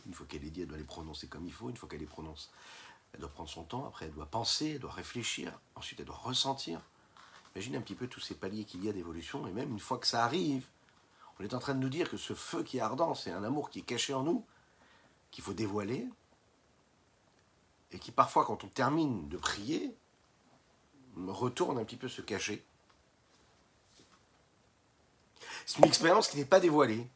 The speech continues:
C'est quelque chose qu'on ressent, un désir profond d'attachement à Dieu, mais qui est caché. Vazaï, au moment où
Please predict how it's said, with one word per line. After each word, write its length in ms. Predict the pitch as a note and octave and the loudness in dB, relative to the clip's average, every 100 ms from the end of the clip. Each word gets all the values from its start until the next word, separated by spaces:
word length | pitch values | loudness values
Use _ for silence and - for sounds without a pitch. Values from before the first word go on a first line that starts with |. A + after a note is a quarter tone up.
| _ _ - | _ _ -16
C'est 120 | - | -10
quelque 220 | F#2 A2+ | -6 -2
chose 260 | - E3 - | 0 0 0
qu'on 140 | A#2 | 0
ressent, 540 | G#2+ A#2 - B2 - - _ _ _ _ - - _ _ _ | 0 0 2 2 2 -8 _ _ _ _ -20 -20 _ _ _
un 100 | - | -2
désir 300 | G2+ A2+ A2+ | 0 0 -2
profond 420 | A#2 C3 B2+ - D#3 | 0 2 2 2 0
d'attachement 400 | B2 G#2+ A#2+ G#2 | 2 0 2 2
à 80 | |
Dieu, 200 | E2+ E2+ - _ _ _ _ _ _ _ - | 0 -8 -12 _ _ _ _ _ _ _ -10
mais 80 | G2 | -8
qui 140 | - | -4
est 40 | B2+ | -4
caché. 320 | A#2+ - - - - - - - _ _ _ - - - - | -4 -6 -14 -20 -20 -20 -20 -20 _ _ _ -20 -20 -20 -4
Vazaï, 480 | F3 E3 A#2 G2+ - - _ - - - - - _ - | 0 0 0 0 -2 -8 _ -14 -12 -12 -14 -20 _ 8
au 100 | D3+ | 10
moment 500 | D3+ F3 B3 G#3+ - | 10 12 12 12 10
où 280 | A3 G#3+ C#3+ | 12 12 10